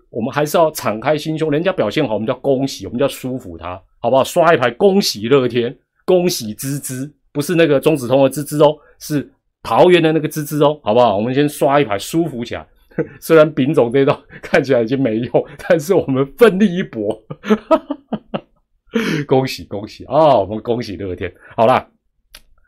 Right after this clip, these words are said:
这个，<laughs> 哇，所以我今天业配，<laughs> 类业配第二次，类业配第二次。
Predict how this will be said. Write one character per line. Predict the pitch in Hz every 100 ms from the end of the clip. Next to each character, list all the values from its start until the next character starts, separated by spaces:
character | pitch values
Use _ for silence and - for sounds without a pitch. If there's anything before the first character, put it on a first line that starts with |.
| _ _
这 | 127
个， | 107 - 135 - -
<laughs> | - - 175
哇， | 160 123
所 | 120 180
以 |
我 |
今 | 135 160
天 | 180
业 | 180 170
配， | 151 175 139 - - 175
<laughs> | - - 151
类 | 185 175
业 | 170 170
配 | 147 180
第 | 156 170 165
二 | 147
次， | 139 - 113 - _ _ _
类 | 165 160 151
业 | 147
配 | 160
第 | 151 156
二 | 143
次。 | 135 127